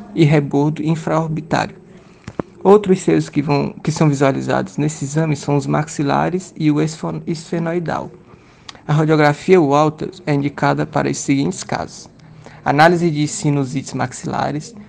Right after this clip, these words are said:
localização de corpos estranhos, fragmentos de raízes e dentes no interior do seio maxilar,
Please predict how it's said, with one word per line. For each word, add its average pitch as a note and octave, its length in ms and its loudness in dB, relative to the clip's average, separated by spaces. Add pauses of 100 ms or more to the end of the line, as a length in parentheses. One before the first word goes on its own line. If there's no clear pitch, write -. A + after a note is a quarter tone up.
(120)
localização C#3 600 2
de D#3+ 80 0
corpos D#3 340 0
estranhos, C#3 680 -6 (320)
fragmentos C#3+ 680 -2
de D#3+ 120 -6
raízes C#3+ 560 0
e C3+ 80 -6
dentes C3+ 380 -4
no C#3+ 80 -2
interior C#3+ 500 -2
do C#3+ 100 -6
seio C#3+ 240 -4
maxilar, C#3 640 -6